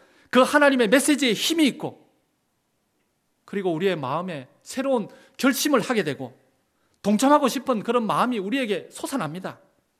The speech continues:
그런데요, 그것보다 더 중요한 것이 있습니다. 우리에게 더 중요한 것은 정말 내면적으로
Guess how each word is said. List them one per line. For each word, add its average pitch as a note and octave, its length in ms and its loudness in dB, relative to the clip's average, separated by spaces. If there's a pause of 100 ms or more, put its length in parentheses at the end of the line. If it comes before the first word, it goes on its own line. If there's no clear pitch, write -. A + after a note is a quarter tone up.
(1600)
그런데요, C3+ 520 -10 (640)
그것보다 G3+ 420 -2
더 A#3+ 140 2
중요한 B3+ 320 4
것이 C4+ 200 0
있습니다. F#3+ 480 -6 (1600)
우리에게 C4 420 6
더 C#4 260 6
중요한 B3+ 360 2
것은 A3+ 340 -2 (1080)
정말 C4 300 6
내면적으로 B3 720 4